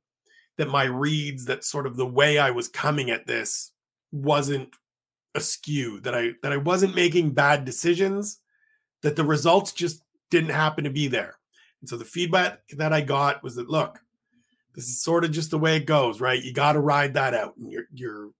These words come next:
theory, your methodology, your ideas are pretty sound. They just haven't hit. And I can deal with that. I grew up around racetracks. I grew up picking horse races, things like that. I understand that some days you're cashing tickets and some days you're crumpling them and walking away.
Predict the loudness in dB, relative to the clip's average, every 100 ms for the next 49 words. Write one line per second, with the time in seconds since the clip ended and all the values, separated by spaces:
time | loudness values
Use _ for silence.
0 | _ -20 -10 0 2 2 0 -2 0 -2
1 | 0 4 4 4 0 -4 -4 -4 -6 -6
2 | -6 -2 -2 -2 -4 -6 _ _ _ _
3 | _ -20 -16 -6 -4 -2 2 4 6 4
4 | 0 -8 _ _ _ _ -10 -6 0 4
5 | 4 2 -2 -2 -2 _ _ _ _ _
6 | -2 4 4 2 2 2 2 0 -2 -2
7 | -2 0 2 2 2 -4 _ _ _ -4
8 | 2 2 4 2 0 0 0 2 0 -6
9 | -4 -2 0 -2 _ _ _ _ _ -6
10 | -2 2 2 2 0 0 0 0 0 -2
11 | -4 -4 -2 -2 -2 0 0 -2 -6 _
12 | _ _ _ _ _ -2 2 2 2 2
13 | 4 4 4 0 -6 -6 -2 -2 0 0
14 | 0 -2 0 0 0 -4 -8 -6 -8 -8
15 | -8 -6 -4 -4 -4 -6 -6 -6 -6 -8
16 | -6 -6 -2 -2 -2 -6 -2 0 -2 -6